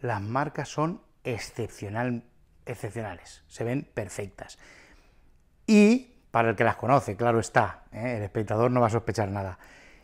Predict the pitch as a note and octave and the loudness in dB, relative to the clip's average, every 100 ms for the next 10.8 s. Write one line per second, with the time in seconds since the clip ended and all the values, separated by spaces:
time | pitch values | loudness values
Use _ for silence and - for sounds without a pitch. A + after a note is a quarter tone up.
0 | _ - F#3 G3+ B3 - - - - - | _ -2 4 4 4 -6 -20 -20 -20 -20
1 | - - C#3+ D3 A2+ - - - A2+ G#2 | -10 -2 0 0 -2 -12 -16 -10 -10 -6
2 | A2+ G#2 F#2+ - A#2 G#2+ G2+ A#2 A2+ A2 | -6 -6 -8 -8 -8 -8 -8 -6 -4 -2
3 | A#2+ A#2 B2 B2+ A#2 - B2+ B2+ B2+ C3 | 0 0 0 0 -2 2 2 4 2 0
4 | C3 C3+ C3+ B2 A2+ A2+ - A2+ A2 A2+ | 2 2 2 0 -2 -4 -2 -2 2 4
5 | A#2 A#2+ - B2+ B2+ A2 A2+ C3 - - | 4 2 0 0 0 -2 -6 -8 -16 -20
6 | - - - A#2+ A#2+ B2 A2+ B2+ - B2 | -20 -20 -8 -6 0 2 4 2 0 -4
7 | A#2+ - - G#2+ - B2+ G#2+ G#2 C3 - | -6 -10 -10 -8 -2 0 0 -4 -10 -16
8 | - - _ - C3 C3 - - - - | -20 -20 _ 0 0 0 -6 -20 -20 -8
9 | C3+ A#2+ B2 - - - _ _ _ _ | -4 -2 -4 -8 -16 -20 _ _ _ _
10 | - B2 G#2 G2+ F2 - - | -12 -8 -8 -8 -12 -14 -18